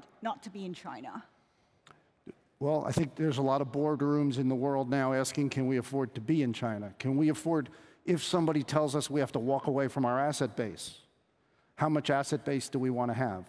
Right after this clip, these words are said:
Speaker 2: What can we afford t-, to leave behind if a political, uh, uh,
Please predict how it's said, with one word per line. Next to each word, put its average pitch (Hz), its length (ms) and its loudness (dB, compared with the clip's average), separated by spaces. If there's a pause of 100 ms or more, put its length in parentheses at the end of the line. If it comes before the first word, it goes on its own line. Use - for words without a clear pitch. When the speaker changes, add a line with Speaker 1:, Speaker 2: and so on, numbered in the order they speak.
(880)
Speaker 2:
What 170 180 0
can 190 140 2
we 175 100 6
afford 147 460 -2 (640)
t-, - 200 -10
to 147 120 0
leave 143 340 2
behind 143 600 2
if 127 100 -2
a 123 60 -4
political, 131 760 0 (280)
uh, 131 40 -2
uh, 117 380 0